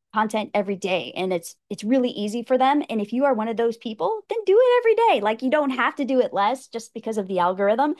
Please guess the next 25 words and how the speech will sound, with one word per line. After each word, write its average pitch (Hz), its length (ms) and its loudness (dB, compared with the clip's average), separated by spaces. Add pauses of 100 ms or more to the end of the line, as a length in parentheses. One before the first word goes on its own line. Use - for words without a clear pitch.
(240)
but 233 120 0
I 254 120 0
think 269 180 -2
don't 262 180 0
feel 277 280 0
guilty 262 560 -2 (380)
if 277 340 2
you 269 340 2
are 240 180 2
like, 233 180 0
"Ah, 254 400 -2
you 233 140 -6
know, 202 320 2
once 226 200 -6
a 196 60 -4
week 202 200 -6
is 180 140 -4
really 185 180 -2
tough 214 240 -4
for 190 60 -10
me." - 220 -10
Good. 226 260 -2
Then 202 120 -6
just, 233 200 -4
like, 214 160 -4